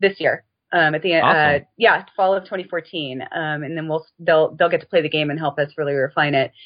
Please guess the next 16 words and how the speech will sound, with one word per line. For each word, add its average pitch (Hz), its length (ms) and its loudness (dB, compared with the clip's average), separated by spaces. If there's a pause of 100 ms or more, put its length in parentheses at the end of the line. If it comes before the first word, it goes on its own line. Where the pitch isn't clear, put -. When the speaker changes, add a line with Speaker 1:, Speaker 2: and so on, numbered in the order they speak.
(140)
Speaker 1:
until 180 220 4
it 165 100 4
goes 156 160 4
to 147 80 -2
market 143 280 0
at 135 60 -8
the 147 100 -4
end 131 120 -2
of 131 80 -12
twenty 139 240 -10
fifteen. 131 440 -8 (840)
Speaker 2:
Sweet. 202 280 -2
So 110 360 4 (400)
if 110 160 -4
people 143 520 4
s-, - 120 -20